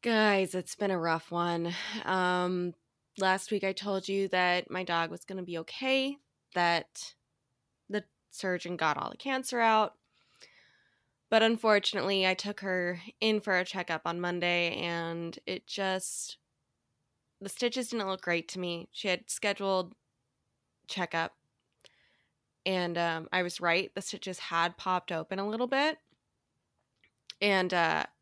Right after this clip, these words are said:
her doctor had actually been talking to another doctor who had discovered the cancer, and, uh,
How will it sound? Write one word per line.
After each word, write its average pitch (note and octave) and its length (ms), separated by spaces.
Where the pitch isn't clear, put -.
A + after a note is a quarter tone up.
her G#3 160
doctor F3+ 320
had F#3 160
actually E3 320
been E3 120
talking E3 360
to F3+ 100
another F#3 260
doctor E3 380
who E3 120
had D#3 100
discovered E3+ 640
the - 80
cancer, G#3 540
and, G3 380
uh, F3 460